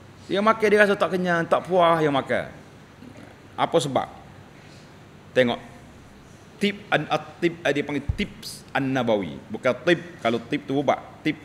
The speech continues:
maknanya, tip ni ambil daripada Nabi sallallahu alaihi wasallam untuk orang-orang macam ni. Jadi kalau makan payah kenyang, apakah,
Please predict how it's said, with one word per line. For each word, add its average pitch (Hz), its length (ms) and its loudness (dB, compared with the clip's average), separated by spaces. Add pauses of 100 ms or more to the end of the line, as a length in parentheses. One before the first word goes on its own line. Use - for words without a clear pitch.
maknanya, 165 400 -2 (480)
tip 208 240 0
ni 185 80 4
ambil 170 240 6
daripada 147 240 4
Nabi 139 240 4
sallallahu 123 400 4
alaihi 120 80 -2
wasallam 170 240 2 (880)
untuk 135 240 0
orang-orang 131 400 4
macam 117 240 4
ni. 73 60 -4 (1900)
Jadi 175 160 6
kalau 196 240 6
makan 196 240 4
payah 170 320 2
kenyang, 185 320 -2
apakah, 175 640 2